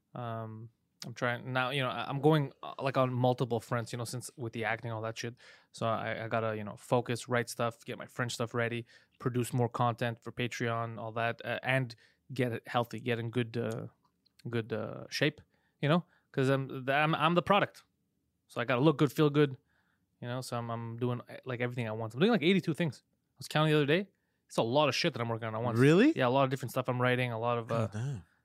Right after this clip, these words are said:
Speaker 1: yeah.
Speaker 2: Eighty-two things?
Speaker 1: Eighty-two. Eighty-two as of yesterday. Eighty-one now. I finished something. I sent it out yesterday. Yeah.
Speaker 2: Jesus Christ.
Speaker 1: Yeah.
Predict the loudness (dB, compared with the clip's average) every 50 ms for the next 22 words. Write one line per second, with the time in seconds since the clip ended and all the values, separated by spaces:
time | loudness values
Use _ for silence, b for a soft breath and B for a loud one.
0 | _ _ 0 2 2 2 4 4 4 6 4 2 2 0 0 2 0 0 0 -4
1 | _ -20 -18 _ 2 4 4 4 4 2 -2 -2 -4 -10 _ -4 -2 -2 0 2
2 | 2 2 0 0 -2 -2 -4 -4 -4 -6 -10 -12 -12 -14 _ _ 0 2 4 4
3 | 4 4 2 2 2 2 0 -2 -2 -2 -4 -4 -4 -4 -6 -6 -6 -6 -8 -8
4 | -8 -8 -8 -6 -6 -6 -6 -8 -10 -12 -14 -14 -16 -16 _ _ _ _ _ _
5 | _ _ _ _ _ _ _ _ _ _ _ _ _ _ _ _ _ _ _ _
6 | _ _ _ _ _ _ _ _ -6 -6 -6 -6 -10 _ _ _ _ _ _ _
7 | -4 -2 -2 0 0 -2 -4 -8 -10 -12 -12 -14 -18 -16 -12 -12 -12 -12 -14 -12
8 | -10 -8 -8